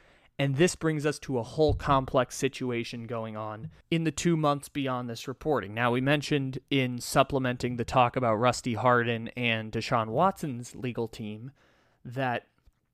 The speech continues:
half of the women have given sworn statements in the Watson civil trial and depositions for each of the women under, like, i-, in court, like,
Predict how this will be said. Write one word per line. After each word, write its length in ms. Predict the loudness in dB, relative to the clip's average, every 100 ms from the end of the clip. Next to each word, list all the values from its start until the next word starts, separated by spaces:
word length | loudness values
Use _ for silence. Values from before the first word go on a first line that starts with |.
| _ _ -8
half 300 | 6 6 6
of 60 | -2
the 60 |
women 300 | 0 0 0
have 180 | -2 -2
given 280 | -2 -2 -8
sworn 400 | -6 -2 -2 -2
statements 640 | -4 -4 -2 -4 -6 -8 -4
in 180 | -4 -2
the 80 | 2
Watson 420 | 4 2 -2 -8
civil 380 | 0 2 2 -2
trial 540 | -4 -6 -4 -6 -8 _ _ _ _ -2
and 520 | 2 2 0 -2 -8 _ _ -14 2
depositions 960 | 2 4 2 4 4 2 -4 -4 -8 -14 _
for 160 | -4 0
each 240 | 0 0 0
of 80 |
the 60 | -2
women 500 | -4 -4 -4 -8 -12 _ _ 0
under, 720 | 0 2 0 0 2 -2 -4 _ _ _ _ _
like, 260 | 0 2 2 2
i-, 160 | 2
in 220 | 4 2 2
court, 400 | 2 2 2 0
like, 160 | -2